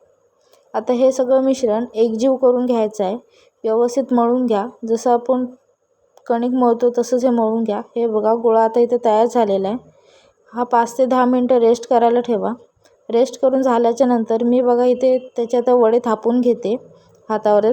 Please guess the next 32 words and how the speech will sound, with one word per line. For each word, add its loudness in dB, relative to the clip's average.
थोडासा 0
गोळा 2
घ्यायचा -2
आहे 0
आणि -6
तो 2
हातावर 0
छान 0
असं -2
थापून 0
घ्यायचा 0
आहे. -4
हे -2
बघा, -4
व्यवस्थित 0
त्याला 2
आकार 0
द्या, 2
जास्त 0
जाड 2
किंवा 0
जास्त 0
पातळ 0
पण 0
नको. -4
हा -4
दुसरा 0
मी 0
तुम्हाला 0
आता 0
इथे 0
दाखवते. -2